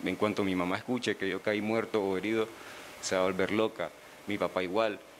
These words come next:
O sea, es, en ese momento se te olvidó la política, ¿no? Eh, los primeros tiroteos eran quizás dos, tres horas. Según nosotros era aceptable,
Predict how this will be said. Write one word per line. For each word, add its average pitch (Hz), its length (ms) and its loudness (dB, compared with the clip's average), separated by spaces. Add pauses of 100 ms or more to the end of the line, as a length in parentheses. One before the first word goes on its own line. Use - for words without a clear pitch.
(140)
O - 60 -8
sea, 101 320 2
es, 110 180 -2 (720)
en 107 120 2
ese 143 180 2
momento 143 580 0
se 139 140 -4
te 135 100 -4
olvidó 113 300 0
la 127 120 0
política, 120 540 -2 (200)
¿no? 123 200 -2 (460)
Eh, 107 340 4 (1300)
los 123 180 4
primeros 117 420 -6
tiroteos 170 640 0 (920)
eran 120 580 0
quizás 113 420 0 (1080)
dos, 131 400 2
tres 123 220 0
horas. 139 320 4 (1000)
Según 120 480 2
nosotros 139 480 2
era 113 120 -2
aceptable, 127 640 -4